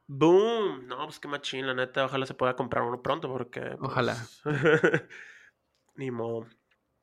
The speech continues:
Speaker 1: Venga, yo vengo con una noticia otra vez del pasado, este, ¿por qué? Pues
Speaker 2: Andamos muy nostálgicos hoy, ¿verdad?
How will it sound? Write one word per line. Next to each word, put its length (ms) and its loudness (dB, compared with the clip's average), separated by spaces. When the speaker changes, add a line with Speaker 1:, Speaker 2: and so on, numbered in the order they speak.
Speaker 1:
Venga, 260 6
yo 140 8
vengo 300 6
con 320 4
una 180 4
noticia 400 2
otra 220 2
vez 140 2
del 140 -2
pasado, 640 0
este, 560 -6
¿por 280 -8
qué? 180 0
Pues 240 -4
Speaker 2:
Andamos 360 2
muy 120 4
nostálgicos 720 4
hoy, 140 -2
¿verdad? 400 -2